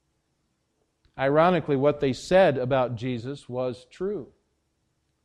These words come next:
Often flattery twists truth in favor of the buttering up of the person.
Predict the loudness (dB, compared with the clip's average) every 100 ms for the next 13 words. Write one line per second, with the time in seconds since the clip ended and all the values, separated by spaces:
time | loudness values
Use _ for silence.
0 | _ _ _ _ _ _ _ _ 2 6
1 | 6 2 -4 0 4 6 4 0 0 0
2 | 0 0 -4 0 0 0 -6 0 2 4
3 | 4 0 0 -4 2 4 4 2 0 0
4 | -4 -4 -2 -4 -4 -12